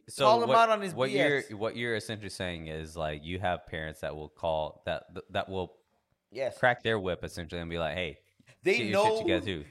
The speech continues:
Speaker 2: they know the asshole they raised.
Speaker 1: Right.
Speaker 2: Like, I mean, if he's an asshole or
Speaker 1: Right.
Speaker 2: not, but they, they're like, "Hey,
Speaker 1: But
Speaker 2: you know
Speaker 1: see,
Speaker 2: the asshole
Speaker 1: tho-,
Speaker 2: you raised.
Speaker 1: those,
Speaker 2: Hey, look,
Speaker 1: those are
Speaker 2: he's a good guy,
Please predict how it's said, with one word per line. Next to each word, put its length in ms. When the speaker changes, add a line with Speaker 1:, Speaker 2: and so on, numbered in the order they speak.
Speaker 2:
they 160
know 280
the 200
asshole 460
they 180
raised. 460
Speaker 1:
Right. 200
Speaker 2:
Like, 140
I 60
mean, 140
if 100
he's 160
an 80
asshole 320
or 80
Speaker 1:
Right. 120
Speaker 2:
not, 280
but 100
they, 160
they're 180
like, 160
"Hey, 100
Speaker 1:
But 180
Speaker 2:
you 60
know 80
Speaker 1:
see, 120
Speaker 2:
the 80
asshole 220
Speaker 1:
tho-, 60
Speaker 2:
you 60
raised. 240
Speaker 1:
those, 200
Speaker 2:
Hey, 60
look, 120
Speaker 1:
those 220
are 320
Speaker 2:
he's 220
a 80
good 300
guy, 220